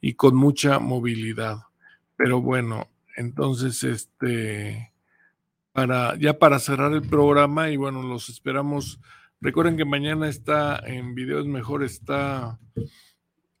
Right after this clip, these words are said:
eh, nuestra compañera Alma, a-,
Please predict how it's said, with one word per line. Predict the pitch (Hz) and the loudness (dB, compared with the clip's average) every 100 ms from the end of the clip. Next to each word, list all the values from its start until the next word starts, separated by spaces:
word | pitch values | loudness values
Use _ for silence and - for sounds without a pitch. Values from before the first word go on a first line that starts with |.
| _ _ _ _ - - - _ _ _ _ | _ _ _ _ -20 -20 -20 _ _ _ _
eh, | 135 127 120 113 123 | -6 -6 -6 -10 -6
nuestra | 135 113 135 | -4 -2 -2
compañera | 135 127 131 143 147 143 - | -2 -4 -4 -2 0 -2 -4
Alma, | - 139 139 135 127 107 98 95 95 _ _ _ _ _ _ _ _ _ _ - - | -6 -4 -4 -4 -6 -8 -12 -16 -20 _ _ _ _ _ _ _ _ _ _ -16 -6
a-, | 131 | -4